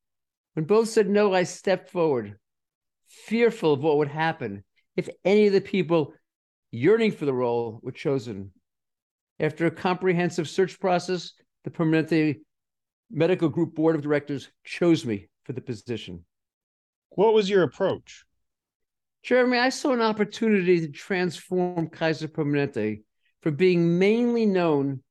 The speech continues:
Speaker 1: as a low-cost healthcare leader to an organization recognized for providing superior quality and outstanding patient satisfaction at an affordable price. This massive switch in strategy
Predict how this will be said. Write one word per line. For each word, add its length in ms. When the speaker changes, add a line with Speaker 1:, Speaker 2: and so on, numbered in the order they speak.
Speaker 1:
as 140
a 60
low-cost 640
healthcare 440
leader 440
to 140
an 60
organization 840
recognized 800
for 80
providing 480
superior 460
quality 680
and 100
outstanding 540
patient 320
satisfaction 880
at 80
an 100
affordable 500
price. 540
This 200
massive 440
switch 300
in 80
strategy 800